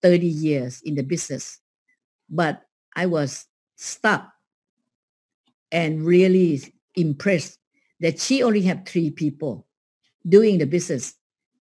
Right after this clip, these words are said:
Herself do the marketing plan, the daughter do the calculation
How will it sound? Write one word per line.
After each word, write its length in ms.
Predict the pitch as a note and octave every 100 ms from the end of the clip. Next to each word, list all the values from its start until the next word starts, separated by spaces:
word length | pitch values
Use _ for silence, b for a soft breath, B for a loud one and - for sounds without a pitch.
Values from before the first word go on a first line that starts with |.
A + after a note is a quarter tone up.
| _
Herself 560 | - F#3+ F#3 B3 C4+ C4
do 160 | G#3+ G3+
the 100 | D#3+
marketing 440 | E3 E3+ E3+ D#3+
plan, 460 | D#3+ F3 F#3+ A#3 A#3+
the 120 | D#3
daughter 440 | D#3 F3+ F#3 G3 F#3+
do 200 | F3 F3
the 120 | D3+
calculation 1120 | - F3+ D3+ E3+ E3 F3 F3+ G#3 A3 A#3 A#3